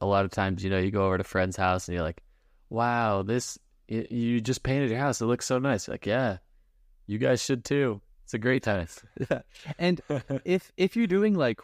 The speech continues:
Speaker 2: one room or one wall, maybe it's okay. Maybe you can get away with it.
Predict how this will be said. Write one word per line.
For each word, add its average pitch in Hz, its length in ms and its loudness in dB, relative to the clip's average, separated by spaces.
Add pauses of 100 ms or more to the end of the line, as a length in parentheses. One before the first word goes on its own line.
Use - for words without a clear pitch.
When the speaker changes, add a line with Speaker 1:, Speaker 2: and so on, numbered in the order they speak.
Speaker 2:
one 120 400 0
room 98 400 0 (240)
or 107 480 0
one 113 480 0
wall, 98 520 0 (400)
maybe 180 440 4
it's - 140 -2
okay. 117 400 0 (180)
Maybe 135 380 0
you 131 120 0
can 131 120 -4
get 120 140 2
away 101 220 2
with 95 160 -4
it. 95 160 -4